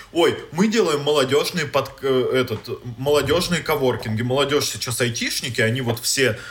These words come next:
сплошь там работают дома, пусть они работают в более-менее, ну, приятных пространствах».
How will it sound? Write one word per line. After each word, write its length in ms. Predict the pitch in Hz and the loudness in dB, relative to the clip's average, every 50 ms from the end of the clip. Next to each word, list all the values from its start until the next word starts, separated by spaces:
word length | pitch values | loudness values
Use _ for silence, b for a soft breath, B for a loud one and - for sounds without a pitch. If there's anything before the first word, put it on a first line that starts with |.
| B B | B B
сплошь 500 | B - - - - 143 143 139 127 - | B -10 -10 -6 0 2 2 2 2 0
там 160 | - 123 120 127 | -2 0 0 0
работают 480 | 131 127 135 143 131 139 139 127 120 113 | 0 2 2 0 0 0 0 0 0 2
дома, 280 | 165 240 269 233 143 110 | 0 0 0 0 -4 -2
пусть 240 | - 247 254 - | -2 -4 -4 -4
они 100 | 233 185 | -2 0
работают 520 | 156 135 131 120 139 180 220 - 160 127 113 | 2 2 2 2 0 0 0 0 -2 -2 -2
в 60 | 113 | -4
более-менее, 580 | 117 123 147 139 127 127 135 175 208 196 160 127 | 0 0 2 2 2 0 0 -2 -2 -2 -2 -2
ну, 120 | 131 135 117 | -2 -4 -4
приятных 540 | - 131 127 120 120 131 - - 131 113 - | 0 0 2 2 2 2 0 -4 -6 -6 -4
пространствах». 680 | - 123 120 - - 127 120 110 98 - - 87 | -4 -4 -4 -2 -2 0 0 0 -2 -6 -10 -14